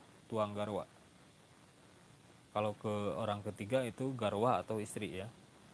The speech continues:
Misalnya garwa Pak Lurah atau garwa Pak Haji gitu. Jangan bojo ya. Itu bojo itu untuk ke sendiri. Lalu pun paman. Pun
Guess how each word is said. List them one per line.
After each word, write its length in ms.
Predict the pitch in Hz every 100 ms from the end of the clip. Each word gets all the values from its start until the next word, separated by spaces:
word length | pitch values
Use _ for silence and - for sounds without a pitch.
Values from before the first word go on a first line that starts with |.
| - -
Misalnya 260 | - 110 117
garwa 380 | 98 101 104 -
Pak 180 | 101 98
Lurah 260 | 104 104 - - -
atau 160 | 76 71 90
garwa 480 | 110 113 113 113 - -
Pak 420 | 98 92 85 71 - - - -
Haji 260 | 113 113 117
gitu. 400 | - 110 107 - - - - - - - - - - - -
Jangan 180 | 107 110
bojo 320 | 123 160 113
ya. 180 | 82 104 135 - -
Itu 80 | - 113
bojo 220 | 101 98
itu 200 | 104 135 104
untuk 300 | 78 92 - - -
ke 220 | 104 101 92
sendiri. 400 | 101 95 90 - - - - - - - - - - - - - - - -
Lalu 140 | 131 151
pun 220 | - 127 120
paman. 480 | 117 135 131 98 95
Pun 160 | 113